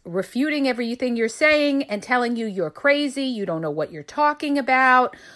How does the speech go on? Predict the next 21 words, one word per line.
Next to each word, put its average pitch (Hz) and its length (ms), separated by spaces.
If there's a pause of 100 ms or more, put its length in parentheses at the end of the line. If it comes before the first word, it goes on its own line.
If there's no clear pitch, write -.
(240)
okay? 226 480 (220)
In 233 140
a 202 80
lot 180 320
of - 80
instances, 254 680
you're 240 120
dealing 196 440
with 269 140
a 302 40
narcissist, 285 840
all 160 80
right, 160 320
who 220 140
won't 262 540
own 262 320
up 233 280
to - 140
their 220 260
part, 190 500 (100)
okay? 196 460